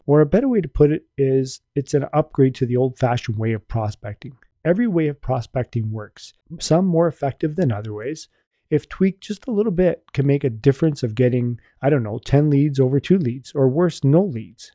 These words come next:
Some of the ideas work in such a way that have potential buyers and sellers contact you instead of you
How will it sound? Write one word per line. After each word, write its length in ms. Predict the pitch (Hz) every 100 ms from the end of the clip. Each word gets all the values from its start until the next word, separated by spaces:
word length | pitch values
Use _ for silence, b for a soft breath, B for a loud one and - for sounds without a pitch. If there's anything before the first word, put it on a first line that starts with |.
| _ -
Some 260 | - 208
of 100 | 247
the 140 | 202 170
ideas 440 | 139 117 127 113
work 280 | 113 165 -
in 60 |
such 300 | 123 - 123
a 40 | 139
way 220 | 120 117
that 140 | 110
have 280 | 98 127 147
potential 520 | - - 139 139 143
buyers 420 | 110 110 113 131 131
and 100 | 123
sellers 380 | 117 107 117
contact 560 | - - 127 135 123 110
you 440 | 127 147 143 120 -
instead 300 | 120 - 123
of 100 | 110
you 360 | 113 131 127